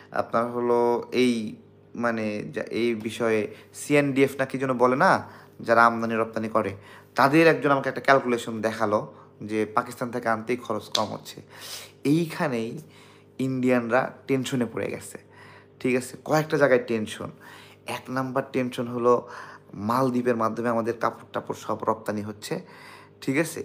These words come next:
এই টেনশন ওরা আগে, এটা আগে ইন্ডিয়ার মাধ্যমে হতো, মানে ইউরোপের বিভিন্ন দেশে তো আমাদের ফ্লাইট নাই, এগুলো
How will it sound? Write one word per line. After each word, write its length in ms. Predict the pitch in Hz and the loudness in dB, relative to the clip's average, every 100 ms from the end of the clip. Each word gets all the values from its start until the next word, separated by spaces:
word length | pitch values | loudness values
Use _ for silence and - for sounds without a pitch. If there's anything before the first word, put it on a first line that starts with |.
| - | -4
এই 260 | 131 139 139 - | 0 0 -2 0
টেনশন 500 | 135 131 - 156 190 - | 0 0 -4 -4 -6 -4
ওরা 280 | 120 123 123 | 4 10 10
আগে, 320 | 123 120 117 | 10 4 0
এটা 180 | 117 127 | 4 4
আগে 140 | 123 | 4
ইন্ডিয়ার 420 | 123 120 117 117 110 | 2 0 0 2 2
মাধ্যমে 340 | 110 117 117 | 0 0 -4
হতো, 380 | 117 - 180 190 - - - - - | -4 -4 -6 -6 -18 -20 -20 -20 -12
মানে 340 | - 120 120 120 | -6 0 0 2
ইউরোপের 340 | 165 170 156 | 2 2 2
বিভিন্ন 340 | 143 139 147 143 | 0 0 0 0
দেশে 240 | 135 143 | 0 0
তো 80 | 135 | 0
আমাদের 200 | 127 123 | 2 0
ফ্লাইট 320 | - 123 113 113 | 6 6 6 0
নাই, 180 | 101 - - - - - - | -6 -6 -12 -20 -20 -6 2
এগুলো 340 | 139 143 165 | 4 8 6